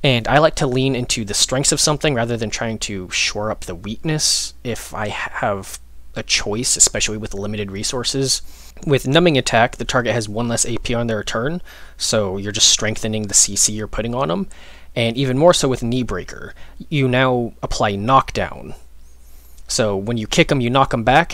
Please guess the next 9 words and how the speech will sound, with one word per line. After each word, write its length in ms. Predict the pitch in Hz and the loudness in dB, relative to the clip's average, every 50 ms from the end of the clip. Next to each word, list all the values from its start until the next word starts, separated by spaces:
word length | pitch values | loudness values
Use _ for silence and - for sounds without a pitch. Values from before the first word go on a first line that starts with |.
| - | -6
and 280 | - 123 120 123 127 123 | -4 -2 0 0 0 0
they 120 | 127 117 | 0 -2
are 80 | 113 107 | -2 -2
knocked 300 | 110 120 120 113 - - | 0 -2 -2 -2 -4 -2
down, 260 | 120 110 110 120 127 | -2 0 0 0 2
similar 320 | - - - 113 107 208 196 | 0 0 0 0 -2 -4 -4
to 80 | - | -2
Shield 380 | - - - 214 214 175 135 113 | 0 0 2 4 2 2 2 0
Charge, 500 | - 107 104 104 101 104 101 - - | 0 0 0 0 0 0 -2 -2 -4